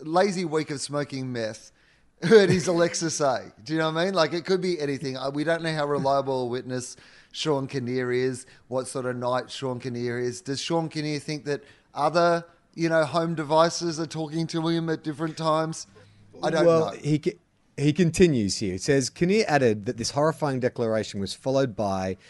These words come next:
Speaker 2: the uncomfortable, the most uncomfortable silence I've ever felt," <laughs> which
Speaker 1: See.
Speaker 2: frankly seems like an understatement. As he told Metro U S, "Alexa's in the living room.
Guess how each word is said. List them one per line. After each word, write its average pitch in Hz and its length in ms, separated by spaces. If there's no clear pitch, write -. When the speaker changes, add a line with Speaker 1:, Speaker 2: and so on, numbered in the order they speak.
Speaker 2:
the 113 80
uncomfortable, 143 580
the 123 100
most 123 220
uncomfortable 160 480
silence 120 440
I've 113 180
ever 120 160
felt," - 480
<laughs> - 760
which 139 180
Speaker 1:
See. 131 100
Speaker 2:
frankly 156 380
seems 127 340
like 123 180
an 127 140
understatement. 117 840
As 139 140
he 180 140
told 143 420
Metro 127 320
U 113 300
S, 95 320
"Alexa's 151 340
in 147 80
the 139 80
living 120 280
room. 143 320